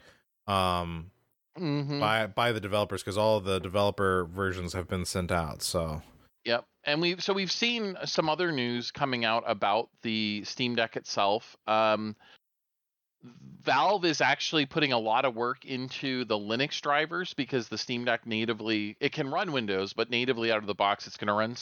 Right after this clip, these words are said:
Speaker 2: uh, Linux. And they've been optimizing those drivers to improve the battery life, uh, which is gonna benefit, you know, everybody who uses Linux on a mobile device, which is pretty cool. Um, and, but more interestingly,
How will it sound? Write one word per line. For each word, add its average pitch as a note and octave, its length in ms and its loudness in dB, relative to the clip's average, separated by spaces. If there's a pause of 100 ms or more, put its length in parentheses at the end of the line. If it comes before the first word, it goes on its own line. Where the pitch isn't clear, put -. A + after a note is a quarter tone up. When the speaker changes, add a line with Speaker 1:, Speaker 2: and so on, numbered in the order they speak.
(200)
Speaker 2:
uh, G#2 200 4
Linux. G2+ 600 -4 (560)
And C3 180 2
they've D#3+ 100 4
been E3+ 220 0 (100)
optimizing C#3+ 680 0
those A#2 160 0
drivers C3+ 460 0
to B2 120 -8
improve C#3+ 460 -4
the A#2+ 100 4
battery A#2 420 0
life, F#2 600 -2 (460)
uh, G#2+ 300 4
which B2+ 220 0
is B2+ 80 -4
gonna F#3 180 2
benefit, C3+ 540 0 (180)
you A#2 60 -2
know, G#2+ 120 2
everybody G#2+ 600 0
who - 160 -12
uses G2+ 760 -6
Linux A2 440 -2
on G2 100 4
a F#2+ 60 0
mobile G2 300 0
device, D#2+ 440 -2
which - 160 -10
is G2+ 80 -12
pretty G2 220 -4
cool. F#2+ 420 -4 (720)
Um, A2+ 440 2 (120)
and, C#3+ 360 0
but E3+ 140 2
more A#3+ 220 0
interestingly, B2+ 920 -2